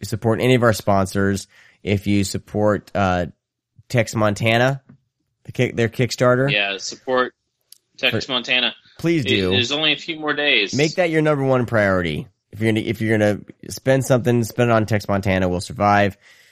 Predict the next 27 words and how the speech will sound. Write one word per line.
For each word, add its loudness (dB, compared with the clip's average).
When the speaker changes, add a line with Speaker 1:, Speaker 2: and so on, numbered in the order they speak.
Speaker 1:
Um, -2
we'll -2
have 2
links -2
in 0
the -2
show 0
notes 0
here, 0
but 2
it's 2
also 4
on 2
Kickstarter. 2
Just -8
in, -2
on 0
Kickstarter 0
dot 0
com, 0
type -2
in -2
Tex -4
Montana. -4
You'll -8
find 0
it. -2